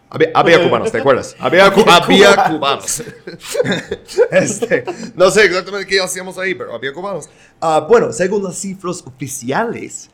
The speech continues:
Speaker 1: veinticuatro civiles perdieron la vida en la invasión. Ah, y dieciocho de ellos, después de que la Fuerza Aérea estadounidense bombardeó un hospital el primer día de la invasión. Pero no permitieron que reporteros fueran ahí al principio, pero luego, cuando los dejaron pasar,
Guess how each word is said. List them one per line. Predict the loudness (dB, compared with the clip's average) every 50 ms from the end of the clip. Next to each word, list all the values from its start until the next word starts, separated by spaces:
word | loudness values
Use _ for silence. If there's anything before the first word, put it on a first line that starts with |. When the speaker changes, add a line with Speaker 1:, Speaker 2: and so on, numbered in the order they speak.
| _ _ -8
Speaker 1:
veinticuatro | -8 -6 -6 -8 -10 -6 -6 -6 -6 -6 -8 -12
civiles | -12 -10 -10 -8 -6 -6 -6 -8
perdieron | -6 -6 -6 -4 -4 -6 -6 -6
la | -6 -6
vida | -6 -6 -6 -8 -10 -12 -14 _
en | -18 -16
la | -16 -16
invasión. | -16 -16 -16 -14 -14 -16 -16 _ _ _ _ _ -20 _ _ _ _ _ _ _ -6
Ah, | -2 0 2 2 2 0 -2 -2
y | -6 -2
dieciocho | 0 0 0 0 2 0 0 0 0 -2 -2
de | -2 0 0 2
ellos, | 0 0 0 -4 -6 -12 _ _ _ -16
después | -14 -12 -8 -6 -6 -6 -6
de | -6 -10
que | -6 -4 -4
la | -2 -2 -4
Fuerza | -4 -4 -6 -4 -4 -4
Aérea | -2 -2 0 0 0 -2
estadounidense | -2 -4 -6 -6 -6 -6 -6 -6 -6 -6 -8 -10 -14 -20 -20 -20 -20 _ -8
bombardeó | -8 -4 -2 -2 0 2 4 2 2
un | 2
hospital | -2 -4 -6 -8 -12 -4 -2 0 0 0 0 -2 -4 -6 -12 _ _ _ _ _ _ _ _ _ _ _
el | -20 -14
primer | -10 -8 -4 -4 -2
día | -2 -2 -2 -2
de | -2
la | -4 -4
invasión. | -2 -2 -4 -4 -4 -8 -8 -8 -10 _ _ _ _ _ _ _ _ _ _
Pero | 0 2 4 6 6 6 4 2 -2 -8
no | -6 -2 -2 0 0 0 0 -2 -2 -4 -4
permitieron | -4 -4 -4 -4 -4 -4 -2 -2 -2 -2
que | -4 -4
reporteros | -4 -4 -4 -6 -6 -4 -2 0 0 0 -2 -4
fueran | -10 -8 -6 -4 -2 -2 -4 -4
ahí | -6 -8 -6 -6
al | -6 -8 -8
principio, | -14 -20 -20 -20 -20 -20 _ -18 -16 -12 -12
pero | -10 -10
luego, | -8 -6 -6 -6 -6 -6 -8 -10 -10
cuando | -10 -12 -10 -10
los | -10 -8 -8
dejaron | -8 -6 -6 -8
pasar, | -8 -8 -6 -4 -4 -4 -4 -6